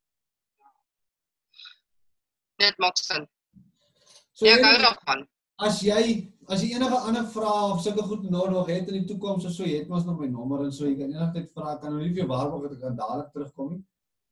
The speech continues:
Speaker 2: Maar jy is meer as welkom om my nog altyd te vra en sulke tipe goede. En dan, eh,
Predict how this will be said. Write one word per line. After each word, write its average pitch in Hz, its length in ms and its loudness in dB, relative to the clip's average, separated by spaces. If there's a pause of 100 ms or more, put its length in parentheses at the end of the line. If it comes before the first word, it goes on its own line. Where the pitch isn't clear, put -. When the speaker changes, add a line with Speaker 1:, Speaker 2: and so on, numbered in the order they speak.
(360)
Speaker 2:
Maar 139 120 2
jy 156 160 2
is 156 80 -4
meer 165 180 2
as 185 100 2
welkom 160 480 -2
om 151 80 -6
my 160 80 -4
nog 156 160 -6
altyd 165 240 -2
te 170 100 -4
vra 151 320 -2 (260)
en 131 100 -4
sulke 143 280 -8
tipe 147 220 -10
goede. 175 360 -8 (1400)
En 156 260 -4
dan, 160 260 0
eh, 170 260 8